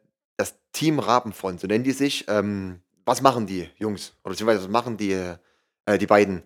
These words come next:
Und zwar nehmen die, äh, leidenschaftlich gerne Spiele auf und bringen Highlights. Na, und für die Region ist das ein Riesen-Push, finde ich. Also,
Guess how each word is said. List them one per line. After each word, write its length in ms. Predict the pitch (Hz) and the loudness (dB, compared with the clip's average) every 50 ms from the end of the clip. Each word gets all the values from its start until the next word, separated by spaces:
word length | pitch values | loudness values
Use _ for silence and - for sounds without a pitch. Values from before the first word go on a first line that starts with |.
| _ _ - | _ _ -8
Und 120 | - 101 | -8 -4
zwar 120 | - 107 113 | 0 2 2
nehmen 240 | 117 123 143 160 | 4 4 2 2
die, 220 | 151 143 143 131 131 | 0 -2 -2 0 2
äh, 200 | 120 120 117 - - _ _ - | 2 2 0 -2 -8 _ _ -6
leidenschaftlich 840 | - 104 107 104 104 127 151 156 - 156 - 147 143 - - 135 - | -2 0 2 6 6 6 6 6 4 2 2 2 2 2 0 -4 0
gerne 200 | - 127 131 127 | 2 2 2 0
Spiele 300 | 117 - - 151 147 135 | -2 -2 0 2 4 4
auf 160 | - - 135 - | 4 4 2 0
und 180 | 123 117 - | -2 -4 -4
bringen 220 | - 123 123 120 113 | -2 0 0 0 2
Highlights. 540 | 127 135 131 107 92 92 - - - - _ _ _ _ _ _ _ _ - | 0 0 0 0 -4 -4 -8 -12 -18 -18 _ _ _ _ _ _ _ _ -2
Na, 140 | 104 104 110 | 0 2 2
und 140 | 117 110 - | 2 0 0
für 160 | - 110 101 | 0 0 0
die 100 | - 98 | 0 0
Region 500 | 95 95 85 - 123 143 180 180 127 90 - _ _ _ _ _ _ _ _ - | -2 -2 -2 2 4 6 6 6 4 -2 -8 _ _ _ _ _ _ _ _ -8
ist 200 | - 98 - - | -8 -6 -4 -4
das 120 | 90 - | -4 -2
ein 200 | - 98 101 101 | -2 -2 -2 -2
Riesen-Push, 800 | 95 - 120 151 175 151 - 117 - - 135 127 - - - - _ _ | -2 0 0 0 0 0 0 4 8 8 8 8 6 2 -6 -10 _ _
finde 240 | - 95 95 87 | -6 -4 -4 -4
ich. 120 | 85 - - | -4 -4 -4
Also, 180 | 101 101 104 | -2 -2 -2